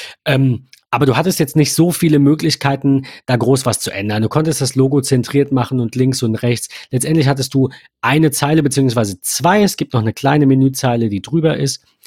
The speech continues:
äh, und dann waren dir die Hände gebunden. Und die konntest du in den vorgegebenen Parametern verändern. Wenn du sagst, "Ich will's lieber in Rot oder in Gelb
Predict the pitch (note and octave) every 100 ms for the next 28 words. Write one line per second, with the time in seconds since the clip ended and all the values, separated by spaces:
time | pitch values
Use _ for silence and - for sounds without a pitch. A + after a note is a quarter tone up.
0 | - - - C3 C#3+ C3+ C3+ C3+ C3 A#2+
1 | A2+ B2+ G#2+ G#2 A#2+ A2 G#2 F#2 G2+ -
2 | B2+ B2+ B2+ - C#3+ C#3+ - C3 A2+ G#2
3 | - A#2 A#2 A2 A2+ A2 G#2 - G#2 G#2
4 | G2+ G2 G2 F#2+ G2+ B2+ A#2 F2 - G2
5 | G2 F#2+ - - - G#2+ - G2 F#2 -
6 | _ B2 A#2+ C3+ C#3 - B2 A2 G#2+ A2+
7 | A2+ A#2+